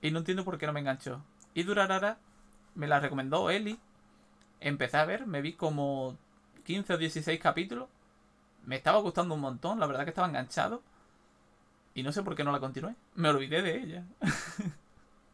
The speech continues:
Estaba enganchado, pero también era una época en donde no estaba viendo mucho anime. Entonces, l-, lo que he visto de los dos, Durarara me gustó más.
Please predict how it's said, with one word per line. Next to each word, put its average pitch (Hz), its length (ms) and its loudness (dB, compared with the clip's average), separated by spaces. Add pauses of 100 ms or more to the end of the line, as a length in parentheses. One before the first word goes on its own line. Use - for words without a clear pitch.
(760)
Estaba 214 280 2
enganchado, 220 500 4
pero 170 200 2
también 156 240 2
era 196 160 0
una 185 160 0
época 185 240 -2
en 180 80 0
donde 143 160 -2
no 143 80 -2
estaba 143 180 2
viendo 127 220 -2
mucho 127 240 -4
anime. 113 280 -6
Entonces, 160 560 -6 (380)
l-, 143 460 -4
lo 147 160 -2
que 175 60 -2
he - 20 2
visto 185 180 0
de 170 60 2
los 156 140 2
dos, - 160 -4 (640)
Durarara 139 500 2
me 160 120 -6
gustó 131 220 -6
más. 123 160 -4